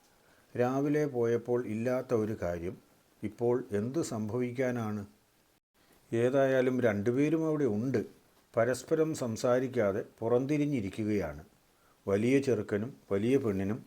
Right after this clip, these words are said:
എന്നാ പറ്റിയിട്ടുണ്ടാകും? ഇനി വയസ്സനാങ്കാലത്ത് രണ്ടും കൂടി അടിയുണ്ടാക്കിയോ? അതിന് സാധ്യത കുറവാണല്ലോ. പൊതുവെ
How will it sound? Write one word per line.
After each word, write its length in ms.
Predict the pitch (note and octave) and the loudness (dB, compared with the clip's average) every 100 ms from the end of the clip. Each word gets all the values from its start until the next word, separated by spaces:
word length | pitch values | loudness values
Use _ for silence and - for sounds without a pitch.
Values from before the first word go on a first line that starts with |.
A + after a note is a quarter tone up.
| - | -10
എന്നാ 260 | F2+ G#2+ C3+ | -6 -4 -2
പറ്റിയിട്ടുണ്ടാകും? 880 | B2+ - B2 B2 C3 A#2 A2+ G#2+ G#2+ - _ _ _ _ _ _ _ _ _ _ - - | -2 -2 -4 -2 -2 -2 -2 -4 -10 -16 _ _ _ _ _ _ _ _ _ _ -20 -8
ഇനി 220 | C3 C3 C3+ | -2 0 2
വയസ്സനാങ്കാലത്ത് 920 | A2+ G#2+ A2 C#3+ D3 D3 D3 D3 C#3+ D3 | 2 2 0 0 0 2 4 4 2 0
രണ്ടും 300 | C3 B2+ C3 | 2 0 0
കൂടി 220 | C3+ C#3 | 0 2
അടിയുണ്ടാക്കിയോ? 840 | A2+ G2+ C3+ C#3+ B2 B2+ A#2+ G2+ - - - _ _ _ _ _ | 2 0 0 0 0 -2 -2 -6 -6 -14 -20 _ _ _ _ _
അതിന് 240 | - E3+ D#3+ | -6 -4 -4
സാധ്യത 440 | D#3 D3 C#3+ C#3+ | -4 -4 -2 -2
കുറവാണല്ലോ. 800 | A#2 F#2+ G#2+ C#3 B2+ G#2+ F2 E2 - _ _ _ | -2 -2 0 0 -2 -4 -6 -10 -16 _ _ _
പൊതുവെ 440 | A#2 A#2+ D3 C3 | -4 -2 2 2